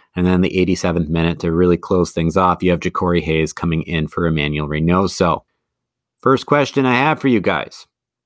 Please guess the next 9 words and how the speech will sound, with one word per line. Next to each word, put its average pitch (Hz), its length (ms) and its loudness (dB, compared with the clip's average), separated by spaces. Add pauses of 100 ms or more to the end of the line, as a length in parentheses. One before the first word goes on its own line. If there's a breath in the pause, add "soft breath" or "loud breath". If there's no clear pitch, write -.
(480)
Should 120 260 0
we 135 180 2
think 143 420 0
anything 135 520 0
about 123 340 2
Arriaga 120 640 2
starting 104 400 0
in 110 120 0
midfield 98 640 2